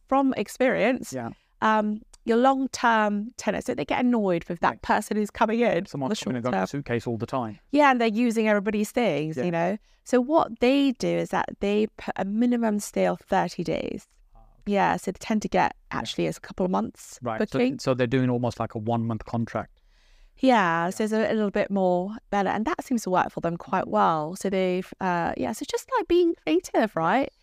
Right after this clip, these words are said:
Speaker 2: Yeah.
Speaker 1: Um, so armed with this, and I would say a lot of people, and correct me if I'm wrong, Saj, I would say if you're doing rent to an H M Os, you might be suffering a little bit now if you're, if you are just profiting from that one room.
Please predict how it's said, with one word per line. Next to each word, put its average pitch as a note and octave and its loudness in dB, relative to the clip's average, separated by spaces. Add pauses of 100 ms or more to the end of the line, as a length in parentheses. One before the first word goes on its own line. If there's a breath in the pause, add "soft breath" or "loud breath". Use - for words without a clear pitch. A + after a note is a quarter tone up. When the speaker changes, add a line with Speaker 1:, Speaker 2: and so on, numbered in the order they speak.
Speaker 2:
Yeah. A2+ -6
Speaker 1:
Um, G#3+ 0
so - -6 (160)
armed D4+ 4
with B3 0
this, A2+ -2
and G#3+ -2 (760)
I C#4+ 4
would D4+ 0
say G#3+ 0
a G#3 0
lot A3 2
of C4 -4
people, F#3 0
and A3+ -2
correct - 2
me C#4 0
if - -2
I'm A#3+ 2
wrong, G3+ 0
Saj, F3+ -2
I B3 2
would D#4+ 0
say B3 0
if G#3+ 0
you're A#3 2
doing A#3+ 2
rent A#3 0
to - -6
an G#3 -4
H - -6
M A3+ -2
Os, F#3 0
you A3 -2
might A#3 -2
be G#3+ -2
suffering G#3 -4
a D3+ -2
little - -4
bit - -4
now E3 -2
if - -6
you're, F3+ 0
if - -6
you F#3 0 (420)
are F#3+ 0
just - -4
profiting A3 -4
from G#3+ -4
that - -2
one A#3 2
room. D4+ 0